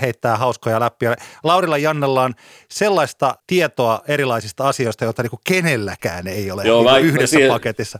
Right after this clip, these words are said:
Speaker 2: kyllä, kyllä. Mä, mä just silleen, että, että mä voin ihan hyvin siinä silleen, että jos, jos en etsi itse jotain, ei, itse,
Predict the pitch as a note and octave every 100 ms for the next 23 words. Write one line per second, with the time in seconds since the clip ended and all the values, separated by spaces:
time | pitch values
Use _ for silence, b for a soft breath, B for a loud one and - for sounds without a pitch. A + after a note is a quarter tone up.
0 | - C3 C3 A2+ G#2 A2 G#2+ A2 G#2+ G2+
1 | G2+ F#2 F2 G2+ - F2 - F#2+ F#2 F2+
2 | F#2 F2 F2 E2+ F#2 E2+ F2+ E2 E2+ E2
3 | - F#2 F2 - - - - G2 G2 -
4 | G#2 G2+ G2+ - G2+ G2+ G2 F2+ G2 F2+
5 | - G#2 G2 B2 - A2+